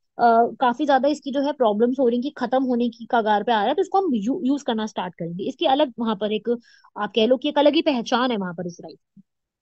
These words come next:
आप इसको ऑर्डर कर सकते हो, बहुत ईजीली आपको ये मिल तो जाएगा, लेकिन वही है ना, थोड़ा सा डाउट रहता है कि यार ये जेन्युइन है या नहीं है,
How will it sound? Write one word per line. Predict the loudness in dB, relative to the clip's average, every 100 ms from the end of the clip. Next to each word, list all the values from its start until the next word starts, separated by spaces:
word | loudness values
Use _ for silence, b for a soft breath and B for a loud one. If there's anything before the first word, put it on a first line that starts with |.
| _ _ _ -4
आप | -2
इसको | 4 6
ऑर्डर | 6 6
कर | 2 2
सकते | -2 -4
हो, | -2
बहुत | 0 0
ईजीली | -2 0
आपको | 0 0 -2
ये | -2
मिल | -2
तो | 0 0
जाएगा, | 0 -2 -2 -4 _ _ _ 2
लेकिन | 2 6
वही | 4 6
है | 4
ना, | 2
थोड़ा | 2
सा | 2
डाउट | 4 4 4 4
रहता | 2 0
है |
कि | 0
यार | 2 2
ये | 0
जेन्युइन | -4 -2 0 0 0 0
है | 0 2
या | 2
नहीं | 0 -2 -2
है, | -4